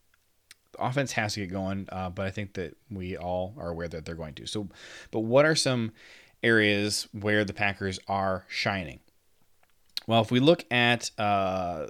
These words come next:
let's see, overall defense, the Packers actually only rank nineteenth, um, and a big part of that comes from the horrific tackling in the first two games and horrific run defense. That's been what has really killed them, is the run defense in those first two games was just,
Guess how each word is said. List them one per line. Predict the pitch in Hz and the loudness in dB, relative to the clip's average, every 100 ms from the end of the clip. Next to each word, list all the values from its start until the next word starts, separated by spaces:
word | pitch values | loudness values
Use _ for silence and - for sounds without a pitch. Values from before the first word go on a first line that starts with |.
| - | -12
let's | - - | -16 -10
see, | - 50 50 - - | -10 -10 -14 -14 -4
overall | 120 139 151 131 123 123 120 95 92 | -2 0 6 8 8 8 6 0 -6
defense, | 110 107 101 98 87 104 | 0 0 0 -4 -4 -8
the | - - | -10 -12
Packers | - 123 123 123 127 123 123 - - - - - - - | -4 0 0 0 0 0 -2 -4 -8 -20 -20 -20 -12 -4
actually | 113 - 127 | -2 0 0
only | 113 113 | 0 0
rank | 101 104 101 - | 2 2 2 -4
nineteenth, | 98 101 110 - - 120 165 - - - _ - | -4 -2 -2 -4 -4 -2 -2 -6 -16 -20 _ -4
um, | 98 95 92 - | -2 0 -2 -2
and | 101 101 | -2 -2
a | |
big | 95 101 127 | -2 0 0
part | - 127 123 | 0 2 4
of | 113 | 4
that | 117 - | 2 0
comes | - 113 107 | -2 -2 -4
from | - | -6
the | 104 98 | -4 -4
horrific | 95 101 101 - | -2 -2 -4 -8
tackling | - - 101 107 117 120 127 | -8 -4 -4 -2 -2 -2 -4
in | 117 | -6
the | 107 | -6
first | - 110 - | -2 -2 -2
two | - 117 | -4 -2
games | 110 113 143 165 - - - - | 0 0 -2 -4 -10 -18 -20 -6
and | 113 110 104 | 2 2 2
horrific | 107 101 95 104 135 143 - 92 - | -2 -4 -4 2 6 6 2 -6 -6
run | 104 110 110 | -2 0 2
defense. | 104 92 82 | 0 -4 -8
That's | - 117 117 | 2 2 2
been | 120 110 | -2 -2
what | 95 | -2
has | 98 | -4
really | 92 98 | -4 -4
killed | 95 95 87 | -4 -6 -6
them, | 87 | -8
is | 87 87 | -8 -8
the | 92 | -4
run | 101 110 | 0 0
defense | 101 107 95 | 0 -2 -2
in | 98 | -4
those | 90 | -4
first | 101 92 | -6 -6
two | 98 | -6
games | 90 85 82 | -6 -6 -8
was | 85 | -8
just, | - 90 - | -6 -6 -8